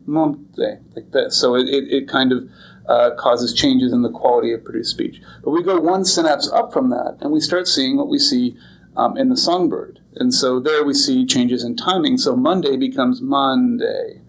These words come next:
and stretches out in time. And it seemed that if we took all the patients and all of the areas that we cooled and kind of boiled them down into a, a functional map, there was a clear spatial segregation of, of Broca's being primarily,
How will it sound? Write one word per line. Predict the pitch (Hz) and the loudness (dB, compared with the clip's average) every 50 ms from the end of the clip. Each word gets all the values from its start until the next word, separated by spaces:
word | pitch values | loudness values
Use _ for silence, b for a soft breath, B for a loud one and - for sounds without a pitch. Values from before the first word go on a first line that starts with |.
| B B B B B B | B B B B B B
and | B - 120 120 | B -2 0 0
stretches | - - 131 127 - 127 120 123 | 2 2 2 2 2 0 2 4
out | 120 117 120 113 | 4 4 4 2
in | 110 - | -2 -6
time. | - - 117 113 117 113 - B B B B B B B | -4 -2 -2 -2 -2 -4 -8 B B B B B B B
And | - 285 | -2 -2
it | 285 285 | 0 0
seemed | - - 196 202 202 202 165 147 | 0 0 0 0 0 0 0 0
that | 147 143 139 | 0 0 0
if | 135 - | 0 0
we | 147 143 | 0 0
took | 135 143 143 - - | 0 0 -4 -2 0
all | - 151 185 202 | 2 2 2 2
the | 190 180 | 2 -2
patients | - - 135 127 127 - 127 120 120 117 - - B B B B B B | -2 -2 -2 -2 -2 -2 -4 -4 -6 -8 -10 -14 B B B B B B
and | 127 127 | -2 0
all | 123 147 165 180 | 2 2 2 0
of | 175 147 | 0 0
the | 147 143 | 0 0
areas | 139 143 143 143 131 127 | 2 2 2 0 0 0
that | 131 | -2
we | 120 123 120 | -2 -2 -6
cooled | - - 139 135 131 135 131 127 | -6 -4 -2 0 0 0 0 -2
and | - - 127 131 127 131 B B B B | -2 -2 0 0 0 -2 B B B B
kind | - - 147 | -2 0 0
of | 139 131 - | 0 0 0
boiled | 165 165 170 175 165 151 | 0 2 2 2 2 0
them | 151 147 139 | 0 0 0
down | 143 143 147 147 143 | 0 2 2 2 2
into | 139 139 131 - - 139 131 127 | 2 2 0 0 0 2 2 2
a, | 123 123 - - | 2 2 0 -2
a | - - | -2 0
functional | - 185 170 165 - 151 143 135 | -2 -2 0 0 0 2 2 2
map, | 123 143 156 151 135 - - B B B B B | 2 4 2 2 2 0 -2 B B B B B
there | B 143 151 | B 0 0
was | 151 151 139 | 2 2 2
a | 147 147 | 0 -2
clear | - - - - 196 202 202 196 196 185 | -2 -6 -2 -2 0 0 2 2 0 0
spatial | - - - - 180 190 185 185 147 135 | 0 0 0 0 0 0 0 0 0 0
segregation | - - 135 127 123 120 123 123 127 - - - 120 123 127 - b b b b b - | 2 0 0 0 -2 -4 -4 -6 -6 -6 -8 -8 -8 -8 -8 -10 b b b b b -2
of, | - 135 127 123 123 120 120 - - - B B B B B B - | 2 2 2 2 2 -2 -4 -10 -12 -12 B B B B B B -2
of | - 117 127 117 - - - | 0 0 0 0 -4 -4 -2
Broca's | 165 202 202 196 185 160 147 131 123 | -2 0 0 0 0 0 0 0 0
being | 123 135 127 127 117 | 0 0 0 0 0
primarily, | - - 151 139 147 156 175 180 156 143 135 127 131 | 0 -2 0 2 2 2 2 2 2 2 0 -2 -6